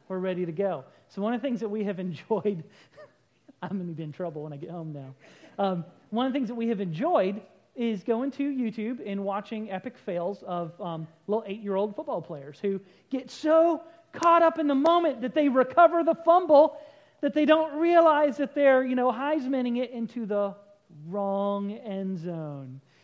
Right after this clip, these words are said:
And, you know, everyone's yelling, "Turn around, turn around." Epic fail. And yet, it's athletes who, you know, are in the, the powerlifting competition. You know,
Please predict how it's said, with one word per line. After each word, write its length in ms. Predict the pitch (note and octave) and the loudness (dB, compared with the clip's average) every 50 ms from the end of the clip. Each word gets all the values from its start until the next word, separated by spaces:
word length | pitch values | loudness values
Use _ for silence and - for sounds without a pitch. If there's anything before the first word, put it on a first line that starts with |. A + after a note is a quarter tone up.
| _ _ | _ _
And, 140 | - B3+ A#3+ | -4 -2 2
you 60 | B3+ | 4
know, 80 | B3+ D#4+ | 4 6
everyone's 380 | D#4 E4 D#4+ F4+ E4+ C#4+ A#3+ C4+ | 4 4 4 4 2 2 2 2
yelling, 420 | E4 F#4 F#4 G4 F#4+ F#4 F#4+ F#4 | 4 4 4 4 4 2 0 -2
"Turn 200 | - - B4 A#4+ | 2 2 4 6
around, 680 | B4 A#4+ A#4+ A#4+ A#4 A#4 A#4 A#4 A#4 A#4 A#4 A#4 A4 | 6 6 4 4 4 2 2 2 2 2 2 0 0
turn 120 | A4+ A4 A4 A4 G#4+ | -2 -2 -2 -2 -4
around." 160 | G#4+ G#4 F4 - _ _ _ _ _ _ - | -6 -8 -10 -14 _ _ _ _ _ _ -10
Epic 280 | B3+ G#3 F3 F#3 - | -8 -8 -8 -8 -12
fail. 260 | - - D3 C#3+ C#3+ D3 _ _ _ _ _ _ | -14 -16 -18 -18 -20 -20 _ _ _ _ _ _
And 160 | B3 B3+ A#3+ | -2 0 4
yet, 480 | C4+ D4 D4 C#4+ - - - - - _ _ _ - | 6 6 6 6 2 -6 -14 -20 -20 _ _ _ 2
it's 240 | A#3 A#3 A#3 A#3 | 2 2 2 2
athletes 600 | C4+ A#3+ A#3 C#4+ C4+ - A#3 F#3 F3 E3+ F3 - - | -2 -2 -2 -2 -2 -4 -4 -4 -4 -4 -6 -8 -8
who, 320 | - F#3+ F3+ E3+ E3 F3 F3+ | -6 -4 -2 -2 -4 -4 -6
you 140 | F3+ F#3 F3+ | -6 -6 -6
know, 160 | F3 E3 E3 | -6 -6 -6
are 120 | F#3 F#3 | -4 -4
in 140 | G3 G3+ G3 | -4 -4 -4
the, 220 | F3+ E3 D#3 C#3+ - _ _ _ _ | -4 -4 -6 -6 -10 _ _ _ _
the 80 | - - | -18 -12
powerlifting 600 | - - G#3 G3+ G3+ G3+ F#3+ F#3+ - - F3+ E3+ | -4 0 0 2 2 2 0 -2 -6 -8 -10 -8
competition. 640 | - F#3 F3+ E3 C#3 - F#3+ F3 - - C#3 B2+ B2+ _ _ _ _ _ | -6 -6 -8 -8 -8 -10 -12 -12 -12 -12 -16 -18 -18 _ _ _ _ _
You 100 | - F3 | -10 -8
know, 160 | F3+ F3+ D#3+ | -6 -6 -8